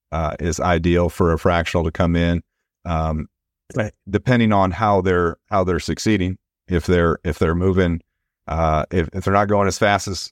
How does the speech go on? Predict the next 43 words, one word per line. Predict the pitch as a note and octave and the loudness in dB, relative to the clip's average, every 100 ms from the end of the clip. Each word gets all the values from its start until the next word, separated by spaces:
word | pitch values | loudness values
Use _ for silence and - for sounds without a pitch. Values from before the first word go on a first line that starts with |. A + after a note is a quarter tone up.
| _ | _
as, | - F#2 - | -6 -6 -4
as | F#2+ E2 | -6 0
that, | G2 F#2+ | 2 2
you | F2 | 0
know, | E2+ | -2
it | E2+ | -2
can | F#2 | 0
be | |
up | E2+ | 0
to | - - | 0 -2
eighteen | F2 - F2 | -2 0 0
months. | F2 F2 E2 | 2 0 -2
But | D#2+ | -4
the | E2+ | -2
goal | G#2+ A#2+ G2+ | 2 2 2
is | F2+ F#2+ - | 2 0 -2
to, | - F#2 E2+ E2 - _ _ | -4 0 0 -2 -8 _ _
um, | F2 E2+ D2+ C#2+ C2+ - | -4 -2 -2 -4 -8 -10
to | E2 | -8
be, | - | -8
get | F2 G#2+ - | 0 0 2
them | G2 | 0
to | F2+ F2 | 2 0
a | |
full-time | D#2 F#2 E2 F2+ D#2+ D#2 D2+ - _ _ _ | 2 -2 0 -2 0 -2 -6 -14 _ _ _
executive | A#1+ D#2+ F2+ E2+ F2+ E2 E2 - _ _ _ | -8 0 0 2 2 2 0 -2 _ _ _
and | - D2 | -4 -4
help | D#2 G2+ - | 0 0 2
them | F#2 D#2+ | 0 2
make | D#2+ D#2+ | 2 0
that | C#2 A#1 | -2 -2
transition, | - C#2 C#2 B1 - - _ | -4 -4 -6 -6 -8 -10 _
help | F#2 E2+ | -6 0
them | F#2+ E2 | 2 2
find | F#2 F2 F2 | 2 2 2
that | D#2+ | 0
hire | - E2+ E2+ D#2+ | 0 2 2 2
and | B1+ D#2 | 0 -2
make | D#2+ | -2
that | E2+ C#2+ | 0 -2
transition. | - E2 D2 D#2+ C#2 D#2 C#2+ - _ _ _ _ | -2 -4 -2 -2 -2 -2 -4 -8 _ _ _ _
And, | - D2 D2 D2 | -4 -2 0 2
uh, | C#2 | 2